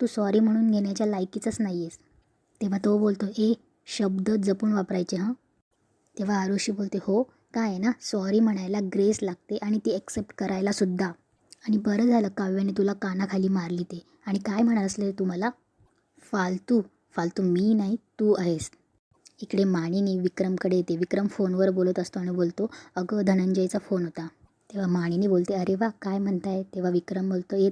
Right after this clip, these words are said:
आहेत दोघंजणं." तेव्हा मानिनी बोलते, "अहो, तारखा ठरवायच्या असतील, साखरपुड्याच्या, लग्नाच्या तारखा ठरवल्या कुठे आपण?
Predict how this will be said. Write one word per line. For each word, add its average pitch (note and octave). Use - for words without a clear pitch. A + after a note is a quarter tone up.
आहेत A3
दोघंजणं." F#3+
तेव्हा G3+
मानिनी F#3
बोलते, F3+
"अहो, F#3+
तारखा F#3
ठरवायच्या G3+
असतील, F3+
साखरपुड्याच्या, F#3+
लग्नाच्या F#3
तारखा F#3
ठरवल्या F#3+
कुठे G#3+
आपण? F#3+